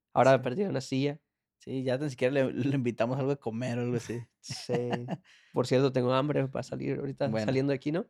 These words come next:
Speaker 2: Pues, ahorita vemos. <laughs> Ah.
Speaker 1: Bueno,
Speaker 2: ¿Qué te iba a
Speaker 1: pues
Speaker 2: decir? Am, no sé si has es-, has escuchado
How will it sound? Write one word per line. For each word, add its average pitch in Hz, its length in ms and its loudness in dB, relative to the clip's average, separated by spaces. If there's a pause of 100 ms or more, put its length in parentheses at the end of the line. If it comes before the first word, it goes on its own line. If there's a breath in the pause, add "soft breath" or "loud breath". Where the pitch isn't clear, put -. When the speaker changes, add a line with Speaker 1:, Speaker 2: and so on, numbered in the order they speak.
(680)
Speaker 2:
Pues, 151 400 -2 (200)
ahorita 127 280 2
vemos. 113 340 2
<laughs> - 40 -20
Ah. 117 220 4 (160)
Speaker 1:
Bueno, 127 280 -2 (320 soft breath)
Speaker 2:
¿Qué 156 120 4
te 156 80 8
iba 139 80 10
a - 20 6
Speaker 1:
pues - 80 2
Speaker 2:
decir? 233 240 2 (460)
Am, 123 400 0
no 151 260 4
sé 202 200 2
si 208 680 0
has 120 160 0
es-, 180 260 -6
has 127 160 -2
escuchado 131 1000 2